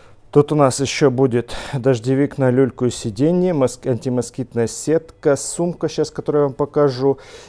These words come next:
и фирменный подстаканник. Сумочка у нас идёт вот такая вот. Она у нас вешается на ручку. Очень даже качественно выполнена. И уже там внутри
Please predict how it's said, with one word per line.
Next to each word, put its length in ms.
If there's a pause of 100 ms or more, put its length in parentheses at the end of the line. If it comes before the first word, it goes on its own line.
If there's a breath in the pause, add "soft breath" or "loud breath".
и 120
фирменный 520
подстаканник. 1000 (1800 loud breath)
Сумочка 520
у 80
нас 280 (480 loud breath)
идёт 320
вот 140
такая 400
вот. 180 (380 loud breath)
Она 200
у 40
нас 240
вешается 720 (120)
на 420
ручку. 640 (680 loud breath)
Очень 320
даже 220
качественно 520
выполнена. 800 (180)
И 200
уже 280
там 240
внутри 520